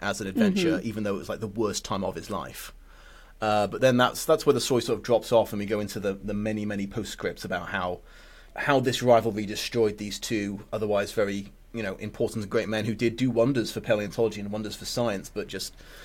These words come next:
Speaker 1: spent all their time thinking about the other and
Speaker 2: Yeah.
Speaker 1: whatnot. So that's, that's the basic plot. So, yeah, so what, what made this book stand out for you as, you know, as your favorite or your choice for this episode over, say, Crichton's other books, which are more sort of,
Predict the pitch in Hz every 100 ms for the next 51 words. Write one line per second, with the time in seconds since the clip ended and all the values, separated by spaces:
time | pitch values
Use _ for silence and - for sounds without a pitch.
0 | - - - 120 123 123 110 107 - 123
1 | 110 101 - 123 113 107 101 117 110 90
2 | - - - - - - - - - -
3 | - 110 92 196 208 214 - - - -
4 | - - - - - - - - - -
5 | - - 285 - - 240 277 202 160 214
6 | - - 113 - 156 165 160 202 262 156
7 | 180 185 294 - 151 175 208 220 190 185
8 | 175 165 175 156 139 - 139 143 127 107
9 | 107 113 117 120 107 98 113 107 113 123
10 | 113 110 107 104 - 120 - 107 120 -
11 | - 107 120 120 113 - 120 104 98 -
12 | 110 - 104 104 101 95 - 104 - 107
13 | 104 - 101 98